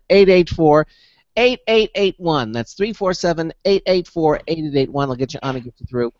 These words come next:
Email is live, L I V E, at computer america dot com.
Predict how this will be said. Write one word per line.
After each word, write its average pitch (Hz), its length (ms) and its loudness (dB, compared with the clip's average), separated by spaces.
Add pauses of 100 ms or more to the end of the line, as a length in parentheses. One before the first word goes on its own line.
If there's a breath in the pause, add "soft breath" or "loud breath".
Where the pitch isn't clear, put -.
(580)
Email 233 380 4
is 139 160 2
live, 170 520 4
L 196 180 4
I 180 180 4
V 165 440 0
E, - 60 -2
at 165 240 -2
computer 151 460 -8
america 127 500 -6
dot 110 280 -6
com. 143 340 -8